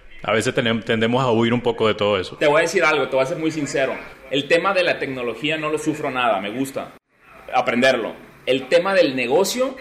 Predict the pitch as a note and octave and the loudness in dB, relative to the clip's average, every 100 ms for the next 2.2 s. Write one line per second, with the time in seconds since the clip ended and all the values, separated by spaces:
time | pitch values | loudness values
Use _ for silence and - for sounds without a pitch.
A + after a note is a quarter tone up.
0 | - - - - - A#2+ C#3 D3 E3+ D#3 | -16 -18 -18 -12 -4 0 0 -2 -2 -2
1 | D3+ D3 D3 C#3+ C#3+ C3+ B2+ A2+ - - | -4 -6 -8 -10 -12 -10 -8 -8 -10 -14
2 | A#2+ C#3+ | -14 -14